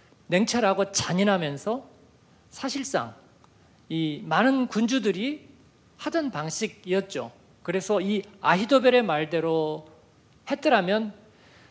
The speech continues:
다윗은 굉장히 치명적인 타격을 입었을 것입니다.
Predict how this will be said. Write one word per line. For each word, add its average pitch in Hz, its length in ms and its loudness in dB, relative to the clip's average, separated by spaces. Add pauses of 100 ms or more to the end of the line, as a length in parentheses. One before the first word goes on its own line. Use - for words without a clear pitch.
(180)
다윗은 208 760 0
굉장히 190 460 -2
치명적인 277 600 -6
타격을 226 440 -2
입었을 175 560 -2
것입니다. 196 560 -6